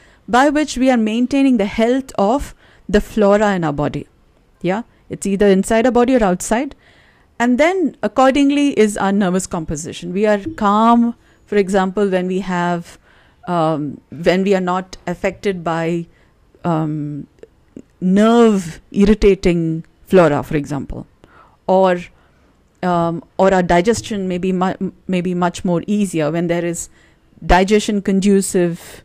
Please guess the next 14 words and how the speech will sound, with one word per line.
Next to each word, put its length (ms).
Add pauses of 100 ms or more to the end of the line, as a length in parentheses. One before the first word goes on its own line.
(600)
microbes, 520
for 100
example. 500 (1200)
Yeah. 200 (580)
So, 480 (320)
um, 460
so 380
these 520 (100)
microbes 440
also 240
have 160
genetic 320
material. 460 (380)
Yeah. 200